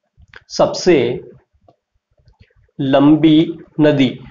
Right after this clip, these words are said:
गोवा की सबसे लंबी नदी जो है वह कौन सी है? जुआरी नदी है। और इस जुआरी नदी की अगर बात की जाए, इस जुआरी नदी के किनारे एक बंदरगाह स्थित है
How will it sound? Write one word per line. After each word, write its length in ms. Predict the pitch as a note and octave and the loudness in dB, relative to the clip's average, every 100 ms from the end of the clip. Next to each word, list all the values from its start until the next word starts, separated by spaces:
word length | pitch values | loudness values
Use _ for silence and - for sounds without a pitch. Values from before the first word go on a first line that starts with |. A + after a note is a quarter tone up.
| - _ C3 | -20 _ -2
गोवा 300 | C#3+ D3+ E3+ | 0 2 0
की 180 | E3+ F3 | 0 -2
सबसे 560 | F3+ F3 E3+ F3 - D#3 | -4 -2 -2 -2 -4 -4
लंबी 400 | C3+ D3+ F3+ A3+ | 0 2 4 2
नदी 300 | E3+ D3 F3 | 2 2 2
जो 160 | D#3+ | 2
है 280 | D3 D3 E3+ - - D3 | 0 -2 -2 -8 -10 -4
वह 140 | D#3 | -4
कौन 240 | D#3 D3 | -2 -4
सी 140 | D3+ D#3+ | -2 -4
है? 260 | C#3+ E3+ - _ C3+ | -4 -8 -12 _ -8
जुआरी 460 | C3+ D3 C#3+ D#3+ | -2 0 2 0
नदी 260 | D3+ B2 B2 | 0 -4 -6
है। 140 | B2+ | -2
और 120 | C3+ | 0
इस 140 | E3+ F3+ | 0 -2
जुआरी 540 | D3 C#3+ C3 D#3 A3 | -2 -2 0 0 2
नदी 280 | G#3+ F3 F3+ | 0 0 -2
की 160 | F3 F#3 | -2 0
अगर 180 | D#3+ | 0
बात 380 | D#3 C3 C#3+ D#3 | 0 0 -2 -2
की 100 | F3 | -2
जाए, 340 | C#3+ C3+ D3 - - _ | 0 2 0 -4 -16 _
इस 120 | D#3 C3+ | -8 -6
जुआरी 420 | C3 C#3 D#3+ F#3+ | -2 0 2 2
नदी 280 | E3 C#3+ E3 | 2 2 0
के 120 | E3 | 0
किनारे 400 | E3 C#3+ C#3+ D3 | 0 0 0 -2
एक 180 | D3 D3 | -2 -2
बंदरगाह 580 | C3+ D#3 F3 F3+ E3+ | 0 2 0 0 -2
स्थित 300 | D#3 - F3 | -4 -2 -2
है 280 | D#3 C3+ D#3 | 0 0 -2